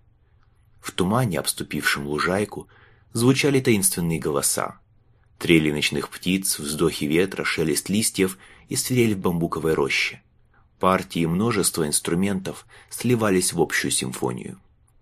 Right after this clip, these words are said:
Тоненько вступили скрипки звезды, метеоры, сгорая в атмосфере, пели валторнами.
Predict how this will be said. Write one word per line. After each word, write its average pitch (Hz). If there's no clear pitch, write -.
Тоненько 127
вступили 80
скрипки -
звезды, 78
метеоры, 131
сгорая 87
в 71
атмосфере, 90
пели 78
валторнами. 69